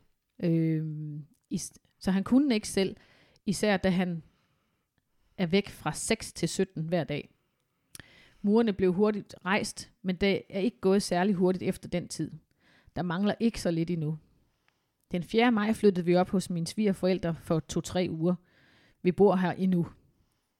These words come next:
Men det får vel ende engang. Nu har vi sagt til håndværkerne, at Inge og Knud kommer hjem fra ferie med børnene snart,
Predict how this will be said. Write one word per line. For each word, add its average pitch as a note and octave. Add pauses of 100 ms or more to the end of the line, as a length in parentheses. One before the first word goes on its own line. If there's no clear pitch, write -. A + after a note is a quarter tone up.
(480)
Men F3
det F#3+
får G3
vel D#3
ende F3
engang. D#3+ (480)
Nu A3
har A3+
vi G3
sagt G3
til F#3
håndværkerne, G3
at D#3
Inge G#3+
og F3+
Knud G3+
kommer E3+
hjem F#3+
fra D#3+
ferie E3
med D#3
børnene F3+
snart, G#3+